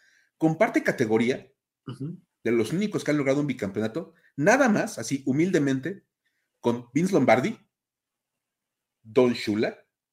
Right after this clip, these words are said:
Speaker 1: Chuck Noll, Mike Shanahan y Bill Belichick.
Speaker 2: Bien.
Speaker 1: Ahí nada más, así de un club un poquito exclusivo.
Speaker 2: Sí. Bicampeonato, obviamente, se refiere a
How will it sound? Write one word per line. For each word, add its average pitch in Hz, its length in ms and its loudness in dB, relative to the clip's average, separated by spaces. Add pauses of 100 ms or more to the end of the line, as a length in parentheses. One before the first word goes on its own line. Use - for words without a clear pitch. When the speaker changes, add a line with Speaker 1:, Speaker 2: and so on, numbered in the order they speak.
(920)
Speaker 1:
Chuck 180 280 2
Noll, 135 440 0 (960)
Mike 170 320 0
Shanahan 156 600 0 (680)
y 143 120 2
Bill 147 180 6
Belichick. 123 540 0 (960)
Speaker 2:
Bien. - 240 -6 (440)
Speaker 1:
Ahí 190 180 2
nada 165 160 4
más, 117 400 -2
así 151 200 0
de 110 160 0 (1080)
un 226 160 4
club 214 340 4
un 196 180 2
poquito 202 440 2
exclusivo. 135 520 0 (340)
Speaker 2:
Sí. 101 220 -2 (380)
Bicampeonato, 131 880 4
obviamente, 120 380 4
se 131 80 4
refiere 120 640 4
a 101 240 2